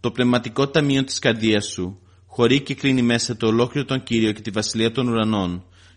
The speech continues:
καθώς ο ίδιος διαβεβαίωσε, «Η βασιλεία του Θεού εντός ημών εστίν». Η καρδία, εξηγεί ο Άγιος Μακάριος ο Αιγύπτιος, είναι μικρό όργανο,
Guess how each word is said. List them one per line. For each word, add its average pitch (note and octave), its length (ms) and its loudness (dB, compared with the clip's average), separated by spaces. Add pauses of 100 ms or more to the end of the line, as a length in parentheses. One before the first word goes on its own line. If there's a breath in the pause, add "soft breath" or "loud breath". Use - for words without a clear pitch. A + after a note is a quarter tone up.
καθώς C#3 380 0
ο D3+ 60 6
ίδιος B2+ 300 2
διαβεβαίωσε, A2 1000 0 (340 soft breath)
«Η A#2 100 -4
βασιλεία C3 480 2
του D#3+ 120 -4
Θεού C3+ 280 4
εντός B2 400 0
ημών F#2 220 -2
εστίν». F2 520 -6 (800 soft breath)
Η B2 120 -4
καρδία, C#3+ 360 4
εξηγεί D3 520 0
ο A2+ 100 4
Άγιος G2+ 300 0
Μακάριος G#2 540 -2
ο A2 40 0
Αιγύπτιος, G2 720 -4 (300 soft breath)
είναι D3 220 2
μικρό C#3+ 440 4
όργανο, F#2+ 600 0